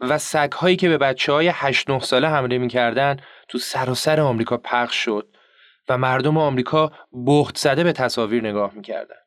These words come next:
درسته که قبلتر از این داشتن خبراشو می‌خوندن، ولی تأثیر دیدن تصاویر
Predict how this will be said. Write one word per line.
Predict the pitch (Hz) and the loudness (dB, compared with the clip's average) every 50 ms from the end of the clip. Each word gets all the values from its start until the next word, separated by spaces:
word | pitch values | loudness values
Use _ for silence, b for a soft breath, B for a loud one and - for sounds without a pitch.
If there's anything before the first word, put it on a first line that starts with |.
| _ _ _ _ _ _ _ _ _ _ _ _ _ _ _ _ _ _ _ _ _ _ _ _ _ _ - | _ _ _ _ _ _ _ _ _ _ _ _ _ _ _ _ _ _ _ _ _ _ _ _ _ _ 0
درسته | - 139 139 156 - 185 180 | 2 4 4 4 4 2 0
که | 185 170 | 2 2
قبلتر | 143 147 139 120 - 139 131 | 2 2 2 2 2 0 0
از | 127 117 131 | 2 0 -2
این | 131 | -2
داشتن | 123 131 127 - - 123 | -2 -2 -2 -2 -4 -4
خبراشو | 113 - - 123 117 117 117 117 117 - 117 | -6 -2 -2 0 0 0 -2 -2 -4 -6 -6
می‌خوندن، | 113 113 - - 110 107 104 104 104 104 - _ _ _ _ _ _ _ B B B B B B B | -8 -8 -8 -8 -8 -4 -4 -4 -6 -6 -10 _ _ _ _ _ _ _ B B B B B B B
ولی | 117 123 143 156 165 170 - | 0 2 2 2 2 0 -2
تأثیر | - - 165 - - - - - 190 190 160 | -2 -4 -4 -4 -4 -6 -2 -2 0 0 0
دیدن | 156 165 151 151 156 160 175 | -2 -2 0 0 0 0 0
تصاویر | 170 - 151 139 123 - - 131 123 123 139 139 143 143 | 0 0 -2 -4 -2 -2 -2 -2 -2 0 0 -2 -2 -4